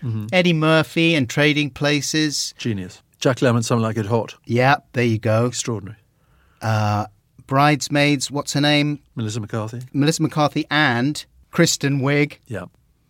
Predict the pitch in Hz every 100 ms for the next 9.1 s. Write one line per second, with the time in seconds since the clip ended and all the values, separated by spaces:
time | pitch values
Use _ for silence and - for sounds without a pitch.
0 | - 185 202 202 294 214 151 233 220 170
1 | 139 135 - _ _ 160 131 - - _
2 | _ _ _ _ _ _ - 185 302 302
3 | 170 139 156 - 110 107 196 185 143 110
4 | 92 92 87 - _ - 170 175 - 175
5 | - 233 160 - 151 113 113 98 - 196
6 | 147 117 156 135 117 113 104 _ - 160
7 | 160 165 131 123 120 113 113 139 127 113
8 | 101 127 147 - 120 120 113 107 117 110
9 | 98